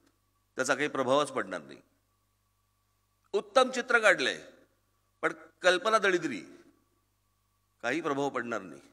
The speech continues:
मला असं वाटतं इतकी वर्ष उत्तम कल्पना आणि उत्तम रेखाटन सरांनी गेले पंच्याहत्तर वर्ष ते सर करतायत, हे काही साधी सोपी गोष्ट नाहीये.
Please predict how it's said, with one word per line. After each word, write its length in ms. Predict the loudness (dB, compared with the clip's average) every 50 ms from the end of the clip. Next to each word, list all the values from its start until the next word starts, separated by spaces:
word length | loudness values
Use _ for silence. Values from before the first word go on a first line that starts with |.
| _ _ _ _ _ _ _ _ _ _ _ _ _ _ _ _ _ _ _ _ _ _ _ _ _ _ _ _ _ _ _ -6
मला 100 | -2 -2
असं 140 | 0 0 0
वाटतं 140 | -2 -2 -2
इतकी 380 | -4 -6 -6 -10 -8 -6 -4 -2
वर्ष 320 | 0 0 -2 -2 -4 -6
उत्तम 640 | -6 -6 -8 -10 -12 -14 -20 -4 _ 2 2 2 2
कल्पना 680 | -2 -2 -2 -2 -2 -2 -2 0 0 0 -2 -4 -6 -10 -8
आणि 160 | -6 -6 -6 -6 -6
उत्तम 440 | -8 -12 -12 -8 -4 -4 -2 -2 0
रेखाटन 600 | 0 0 0 2 2 2 2 2 -2 -2 -2 -6 -12 -16 -20 -20 -20 _ _ _
सरांनी 340 | -4 0 2 2 2 2 0
गेले 180 | 0 -2 -2 -2
पंच्याहत्तर 600 | -2 -2 -4 -4 -2 0 2 2 2 2 0 0
वर्ष 320 | 2 0 -2 -2 -2 -6 -6 -6
ते 100 | -6 -8
सर 220 | -6 -4 -4 -4 -4
करतायत, 520 | -4 -4 -4 -2 2 4 4 4 4 2
हे 320 | -2 -8 -10 -8 -6 -6
काही 200 | -6 -6 -8 -8
साधी 420 | -6 -6 -6 -6 -6 -6 -4 -4 -4
सोपी 260 | -4 -6 -6 -6 -4
गोष्ट 280 | -2 -2 -4 -4 -4 -6
नाहीये. 320 | -6 -6 -6 -6 -8 -10